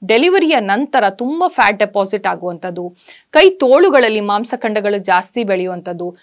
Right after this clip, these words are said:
ಕೈ ಒಂಥರ ಜೋತಾಡೋ ರೀತಿ ಮಾಂಸಗಳು ಫಾರ್ಮ್ ಆಗೋದು, ಬೆನ್ನ ಹತ್ರ ತುಂಬಾ ಫ್ಯಾಟ್ ಫಾರ್ಮ್ ಆಗೋದು, ಥೈಸು ಮತ್ತೆ ಹಿಪ್ಸಲ್ಲಿ ಬ್ಯಾ-, ಫ್ಯಾಟ್ ಫಾರ್ಮ್ ಆಗೋದು. So ಮಹಿಳೆಯ ದೇಹದ ಆಕಾರ ಆ ರೀತಿ ಆಗಿರೋದ್ರಿಂದ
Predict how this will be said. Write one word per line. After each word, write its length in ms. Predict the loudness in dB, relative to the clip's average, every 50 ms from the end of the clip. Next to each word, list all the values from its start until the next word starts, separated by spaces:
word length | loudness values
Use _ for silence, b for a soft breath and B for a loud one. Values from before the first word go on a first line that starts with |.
| b b
ಕೈ 280 | -2 2 2 2 2 2
ಒಂಥರ 280 | 0 0 -2 0 -2 -2
ಜೋತಾಡೋ 520 | -2 0 0 0 0 2 2 2 2 2 0
ರೀತಿ 260 | -2 -4 -6 -6 -8
ಮಾಂಸಗಳು 540 | -6 -6 -6 -8 -8 -6 -6 -4 -4 -6 -6
ಫಾರ್ಮ್ 300 | -6 -4 -6 -4 -4 -6
ಆಗೋದು, 320 | -10 -10 -12 -12 -12 -12
ಬೆನ್ನ 400 | -8 -4 0 0 0 0 0 -2 -4
ಹತ್ರ 360 | -4 -6 -10 -8 -6 -8 -8
ತುಂಬಾ 280 | -6 -6 -6 -4 -4
ಫ್ಯಾಟ್ 340 | -4 -2 -2 -2 -2 -2 -4
ಫಾರ್ಮ್ 240 | -6 -6 -6 -6 -6
ಆಗೋದು, 360 | -10 -12 -12 -14 -14 -14 -16
ಥೈಸು 500 | -12 -8 -2 -2 0 0 -2 -2 -4 -4
ಮತ್ತೆ 220 | -4 -4 -6 -8 -10
ಹಿಪ್ಸಲ್ಲಿ 440 | -10 -12 -10 -8 -6 -6 -4 -4
ಬ್ಯಾ-, 160 | -4 -4 -6 -4
ಫ್ಯಾಟ್ 280 | -4 -6 -8 -8 -8
ಫಾರ್ಮ್ 240 | -10 -10 -10 -10 -10
ಆಗೋದು. 380 | -12 -12 -12 -12 -12 -14 -14 B B B B B B B
So 120 | B -8 -6
ಮಹಿಳೆಯ 480 | -4 -4 -2 2 2 4 6 6 4 4 0
ದೇಹದ 340 | -2 -2 -2 -2 -2 0 0 0 0 2
ಆಕಾರ 440 | 2 0 0 0 2 2 4 4 4 4
ಆ 120 | 4 2
ರೀತಿ 280 | 0 -2 -6 -4 -4 -2
ಆಗಿರೋದ್ರಿಂದ 580 | -2 -2 -4 -8 -8 -8 -8 -8 -10 -10 -8